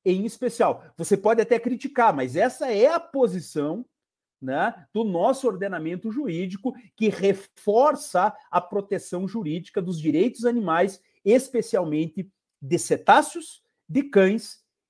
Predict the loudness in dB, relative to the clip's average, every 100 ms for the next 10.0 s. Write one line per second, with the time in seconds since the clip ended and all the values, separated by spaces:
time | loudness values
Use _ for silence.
0 | 2 6 6 6 2 0 2 4 4 4
1 | 4 4 2 0 -2 -2 -8 _ _ _
2 | 0 4 6 6 4 0 -2 -2 -6 -10
3 | -6 -2 -2 -2 -6 -10 -10 -4 -4 -4
4 | -8 -6 -4 -4 -2 -2 -4 _ _ _
5 | -6 -2 0 0 -2 -2 -2 0 -2 -2
6 | 0 0 -2 -6 -10 0 0 0 0 0
7 | 0 0 2 4 2 0 -4 _ -16 -8
8 | -4 -4 -4 -6 -4 -6 -6 -6 -4 -4
9 | -4 -4 -4 2 2 4 4 4 0